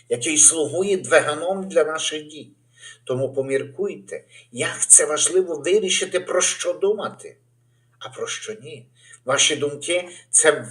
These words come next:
ваша перш-, перша лінія захисту від нещастя.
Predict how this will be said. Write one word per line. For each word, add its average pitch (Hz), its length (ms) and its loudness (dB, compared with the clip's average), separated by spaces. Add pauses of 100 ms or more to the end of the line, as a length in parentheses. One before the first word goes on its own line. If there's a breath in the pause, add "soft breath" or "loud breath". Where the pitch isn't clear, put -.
ваша 175 400 2
перш-, - 760 0
перша 170 580 2
лінія 170 480 -4
захисту 151 680 -2
від 131 200 -8
нещастя. - 840 -8